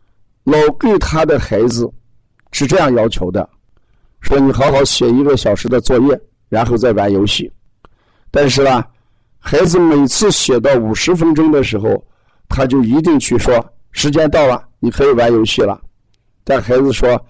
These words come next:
：“没有啊，还有十分钟。”他就说：“因为你这五十分钟时间表现得特别好，你的效率特别高，所以呢，奖励你这个少做十分钟作业时间。”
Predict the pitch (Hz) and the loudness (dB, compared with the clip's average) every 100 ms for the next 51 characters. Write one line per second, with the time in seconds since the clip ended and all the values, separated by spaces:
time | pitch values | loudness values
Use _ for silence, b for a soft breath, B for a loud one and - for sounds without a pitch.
0 | _ _ - 208 156 139 135 156 175 135 | _ _ 0 2 2 2 0 0 2 0
1 | 135 123 127 117 120 - _ _ _ _ | -2 -2 0 0 -4 -6 _ _ _ _
2 | _ _ _ - 123 123 107 113 - - | _ _ _ -4 0 0 2 -2 -2 -14
3 | _ - 139 202 170 151 - 139 - - | _ -6 0 2 2 2 4 2 0 0
4 | 170 131 - _ _ 107 107 - 139 143 | 0 0 -6 _ _ -4 -2 -2 0 2
5 | 135 131 127 123 135 127 - _ _ _ | 0 0 -2 -2 -2 -2 -8 _ _ _
6 | _ _ - 131 127 185 151 135 - 208 | _ _ -2 0 2 2 2 0 0 0
7 | 127 131 - - - - - _ _ _ | 2 0 -2 -6 -8 -20 -20 _ _ _
8 | - 277 175 165 - 214 160 147 - 190 | -2 0 2 0 2 2 2 0 0 0
9 | 135 135 - 160 - - - - _ _ | 2 0 0 0 0 -6 -12 -20 _ _
10 | _ - 156 180 147 - - - _ _ | _ -2 2 4 4 2 -2 -12 _ _
11 | _ - 139 127 190 220 - - _ _ | _ -2 0 2 2 0 -2 -16 _ _
12 | _ 120 117 123 113 110 - 117 98 160 | _ -2 0 0 0 0 -2 -2 0 0
13 | 139 - 113 113 107 107 - - 95 87 | -2 -2 -2 0 -2 -4 -2 -2 0 -2
14 | 90 87 67 | -8 -8 -8